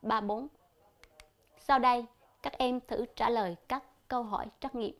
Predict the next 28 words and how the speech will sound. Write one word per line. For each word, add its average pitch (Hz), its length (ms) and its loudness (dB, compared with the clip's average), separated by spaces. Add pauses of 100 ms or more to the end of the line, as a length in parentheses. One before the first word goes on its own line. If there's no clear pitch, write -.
(1080)
Câu 277 300 6
hỏi 220 220 2
một. 208 260 -2 (1500)
Dạng 220 300 6
vượn 226 160 8
người 247 200 8
nào 240 240 4
sau 302 200 4
đây 285 260 8 (120)
có 269 220 4
quan 277 280 6
hệ 240 240 2
họ 202 140 -4
hàng 208 360 -4 (100)
gần 202 240 2
gũi 214 280 -2 (160)
với 254 140 2
người 262 280 -2
nhất? 220 220 -2 (840)
A. 262 260 4 (360)
Vượn. 466 260 8 (640)
B. 226 120 4 (340)
Đười 202 200 4
ươi. 247 240 6 (680)
C. - 20 0 (420)
Tinh 254 160 2
tinh. 247 240 2 (540)
D. 240 100 4